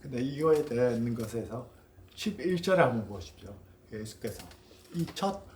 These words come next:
표적을 갈릴리 가나에서 행하여 제자를 삼고 처음 행한 표적이죠. 기적을 말합니다.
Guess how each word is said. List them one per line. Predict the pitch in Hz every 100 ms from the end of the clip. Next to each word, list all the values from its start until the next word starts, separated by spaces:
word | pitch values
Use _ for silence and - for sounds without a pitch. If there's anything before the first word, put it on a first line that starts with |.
| - -
표적을 | 175 147 127 - 139 120 98 - -
갈릴리 | - 113 110 117 113
가나에서 | - 127 156 135 151
행하여 | 113 110 101 95 - - - - - - - - -
제자를 | - 127 143 143
삼고 | 160 165 151 - - -
처음 | 196 202
행한 | 175 135 120
표적이죠. | 113 - 135 120 - - 98 - - -
기적을 | - 147 151 147 123
말합니다. | 98 90 87 85 - 113